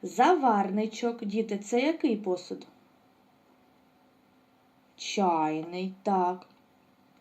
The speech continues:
Глибока тарілка. Глибока.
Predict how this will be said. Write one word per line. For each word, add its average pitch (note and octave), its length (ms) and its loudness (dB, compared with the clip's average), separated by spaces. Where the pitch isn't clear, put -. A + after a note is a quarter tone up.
Глибока G#3+ 760 2
тарілка. F#3 600 -2
Глибока. G3 680 0